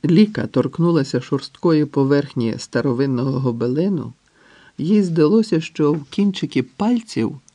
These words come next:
вдарив електричний струм, і вмить мільйонами нервових закінчень розбігся по всьому тілі. Ніби з пальців, що ожили,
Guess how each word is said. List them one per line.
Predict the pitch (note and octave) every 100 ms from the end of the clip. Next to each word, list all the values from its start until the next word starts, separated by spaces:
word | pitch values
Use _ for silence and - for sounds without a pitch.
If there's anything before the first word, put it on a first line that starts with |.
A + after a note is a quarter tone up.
| -
вдарив | C3 C#3 E3 A3 A#3 -
електричний | F3 E3+ - F#3 G3 - G3+ G3
струм, | - - B2+ B2 - _ _ _ _ _ _ _ _ _
і | - D#3+
вмить | D3 D#3+ G3 F#3 - _ _
мільйонами | - D#3 D3+ E3+ F3 F#3 E3+ C#3 B2+ A#2 -
нервових | D3+ C#3+ D3+ D#3 F3+ C#3 C3+
закінчень | C#3 - - G#3+ G#3 C3+ A2+ -
розбігся | C3+ D3 C#3+ C#3+ F#3 - G3
по | -
всьому | D3+ - D3 E3
тілі. | E3 - - C3+ C#3 _ _ _ _ _ _ _ _
Ніби | D3 E3 D#3
з | C3
пальців, | - F3+ F#3 D#3+ - A2+
що | - B2+ -
ожили, | C#3 B2 B2 F3 A#3